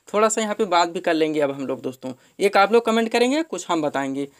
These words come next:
सबसे पहले साक्षरता दर की बात करते हैं, तो सबसे ज़्यादा राज्य, किस राज्य की साक्षरता दर है? केरल का है।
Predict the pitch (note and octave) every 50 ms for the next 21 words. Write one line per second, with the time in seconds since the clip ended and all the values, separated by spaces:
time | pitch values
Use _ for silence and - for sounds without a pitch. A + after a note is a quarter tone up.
0 | _ _ _ - - A3 G#3 G#3+ - B3 B3 B3 C4+ B3+ - - G#3 F#3+ - -
1 | F#3 - - G#3 F#3+ G3+ G3 G3+ - G3+ G#3 G3+ G3 - G#3+ G3+ - A#3+ C4 C4
2 | B3+ A#3 - - G3 - - G3 F#3+ F#3 G3 F#3 F3+ F3 F3 E3+ - - - A3
3 | G#3 - G#3 F#3 F#3 F3+ E3+ - - G3 - F#3+ F3+ F3+ - F3 - G3 G3 F#3
4 | G3 G#3 G#3 B3+ D4 D4+ - _ _ _ _ _ - F#3+ F#3+ F#3 F#3+ F3+ E3+ -
5 | D3+ C3+ B2+ C3 C3+ -